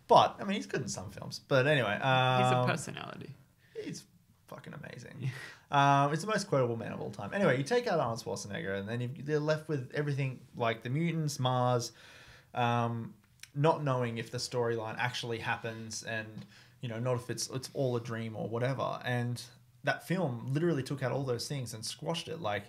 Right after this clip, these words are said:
Speaker 1: there was no Mars, there's no mutants, and the film at the end tells you that it was all a dream, like,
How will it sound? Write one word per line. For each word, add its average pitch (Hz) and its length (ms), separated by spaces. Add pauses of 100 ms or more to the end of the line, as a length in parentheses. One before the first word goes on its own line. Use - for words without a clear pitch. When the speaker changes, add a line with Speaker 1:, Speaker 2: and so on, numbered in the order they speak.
(340)
Speaker 1:
there 123 60
was 117 140
no 170 160
Mars, 107 360
there's 113 160
no 160 140
mutants, 101 560
and 120 320 (340)
the 123 100
film 151 480 (440)
at 131 160
the 147 140
end 156 220
tells 208 320
you 113 140
that 117 140
it 117 100
was - 320 (140)
all 156 200
a 156 40
dream, 147 320 (160)
like, 123 340